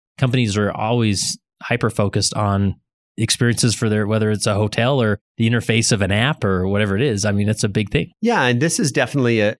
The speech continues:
Speaker 2: an emerging space, and we're a unique program. I think it's really the convergence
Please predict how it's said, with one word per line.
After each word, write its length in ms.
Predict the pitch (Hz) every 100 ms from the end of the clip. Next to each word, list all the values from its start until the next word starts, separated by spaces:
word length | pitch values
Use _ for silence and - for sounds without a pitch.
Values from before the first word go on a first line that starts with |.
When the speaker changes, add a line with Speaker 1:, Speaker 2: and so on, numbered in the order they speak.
| -
Speaker 2:
an 140 | 104
emerging 640 | 98 95 104 107 104 123 104
space, 440 | - 95 131 -
and 100 | 110
we're 160 | 104 104
a 40 |
unique 580 | 95 98 98 113 110 -
program. 600 | - 98 92 101 107 127
I 80 | 123
think 180 | 147 117
it's 160 | 107 156
really 200 | 156 113
the 120 | 104
convergence 760 | 110 95 104 104 110 104 101